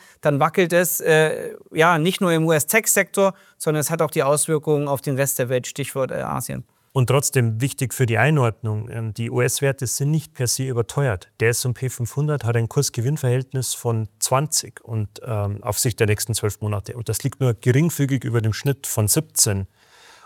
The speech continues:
Speaker 2: Und gleichzeitig steigen die Gewinne ja um über zwanzig Prozent. Das heißt, die Bewertungen relativieren sich auch ein Stück weit.
Speaker 1: Guter Punkt. Und gleichzeitig glaube ich, dass Europa, was zu-, zuletzt wieder etwas hinterherhinkte, hier selektive Chancen bietet. Vor allen Dingen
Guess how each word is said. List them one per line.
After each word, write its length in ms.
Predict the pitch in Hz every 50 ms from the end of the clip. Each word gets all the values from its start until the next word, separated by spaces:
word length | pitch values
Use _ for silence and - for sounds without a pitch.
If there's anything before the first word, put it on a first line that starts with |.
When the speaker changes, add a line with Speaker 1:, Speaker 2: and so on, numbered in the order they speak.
| - _
Speaker 2:
Und 280 | - 123 120 120 113 -
gleichzeitig 500 | 120 127 160 156 - 180 165 - 143 -
steigen 300 | - 139 143 175 180 196
die 80 | 170
Gewinne 320 | 120 120 104 113 113 110 107
ja 120 | 107 107
um 120 | 107 107
über 240 | - 160 143 147 127
zwanzig 480 | - - - 120 117 113 - - - -
Prozent. 560 | - - - - - 139 139 139 123 - -
Das 160 | 104 - -
heißt, 320 | 107 113 120 113 - - -
die 60 | 107
Bewertungen 500 | - 104 104 113 113 - 120 110 113 110
relativieren 560 | 104 107 98 104 98 - - - 123 123 117
sich 240 | 107 - 101 90 -
auch 80 | 98 92
ein 80 | 85
Stück 240 | 85 - - - -
weit. 320 | 110 98 98 101 - - _ _ _ _ _ _ _ _ _ _ _ _ _ _ _
Speaker 1:
Guter 240 | - 175 180 180 165
Punkt. 400 | - 180 202 190 170 147 - - _ _ _ _ _
Und 100 | 156 147
gleichzeitig 520 | 147 156 180 202 - - 220 196 180 160
glaube 380 | - 170 160 175 185 196 208 202
ich, 160 | 185 - -
dass 240 | 185 160 156 156 -
Europa, 640 | - 165 135 135 185 226 226 - 285 262 196 156
was 260 | 156 147 139 - - 156
zu-, 180 | - - 156 139
zuletzt 420 | 160 - - 151 151 147 147 -
wieder 380 | - 160 147 - 139 143 - -
etwas 220 | - 160 156 139
hinterherhinkte, 760 | - 156 143 139 135 151 170 180 185 208 208 190 - 214 208 202 - - - _ _
hier 200 | - - 175 160
selektive 480 | - 196 185 185 180 - - 185 170
Chancen 480 | 165 - - 185 175 196 190 - - 139
bietet. 360 | - 127 123 - - - -
Vor 120 | - - 165
allen 120 | 165 170
Dingen 140 | 170 170